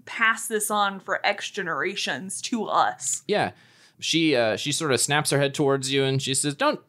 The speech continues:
Speaker 2: don't talk to me about burdens and, uh, responsibility, uh, running around, doing whatever it is, summoning things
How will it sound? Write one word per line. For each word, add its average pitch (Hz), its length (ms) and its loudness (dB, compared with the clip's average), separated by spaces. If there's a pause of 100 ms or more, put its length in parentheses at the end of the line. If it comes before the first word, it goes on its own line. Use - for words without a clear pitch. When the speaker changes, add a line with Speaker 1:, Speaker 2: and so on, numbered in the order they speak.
Speaker 2:
don't 262 160 2
talk 233 180 2
to 208 60 0
me 190 160 4
about 147 340 2
burdens 127 540 2
and, 113 400 2
uh, 101 380 4
responsibility, 139 1000 0 (280)
uh, 107 800 2
running 147 360 0
around, 135 680 2
doing 139 260 2
whatever 135 360 2
it 131 80 2
is, 131 260 4
summoning 143 440 4
things 143 500 2